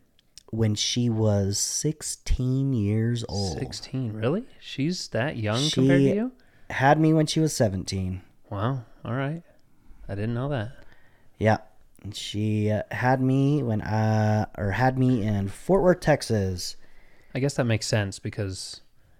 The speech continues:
Speaker 2: for how old you are, she's getting around really well still.
Speaker 1: She is now,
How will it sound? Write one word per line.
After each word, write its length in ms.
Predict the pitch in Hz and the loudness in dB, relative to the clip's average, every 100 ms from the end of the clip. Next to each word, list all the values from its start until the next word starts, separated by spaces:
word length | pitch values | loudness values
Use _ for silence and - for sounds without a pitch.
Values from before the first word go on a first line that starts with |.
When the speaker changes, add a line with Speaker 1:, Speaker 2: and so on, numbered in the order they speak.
| _ | _
Speaker 2:
for 160 | - 107 | -10 -6
how 200 | 104 120 | 0 0
old 280 | 110 110 110 | 2 0 0
you 200 | 101 104 | 0 2
are, 240 | 104 110 117 | 4 4 0
she's 460 | - 101 90 - - | -4 -6 -6 -8 -8
getting 200 | 98 98 | -8 -6
around 240 | 104 98 | -8 -8
really 200 | - - | -8 -8
well 200 | - - | -8 -8
still. 360 | - - 120 - _ | -10 -12 -14 -16 _
Speaker 1:
She 540 | - - - 123 139 123 | -6 -4 0 2 2 2
is 840 | 120 117 110 107 104 - - - - | 2 4 4 4 0 -2 -4 -6 -6
now, 560 | 107 117 120 123 120 | -4 0 2 2 2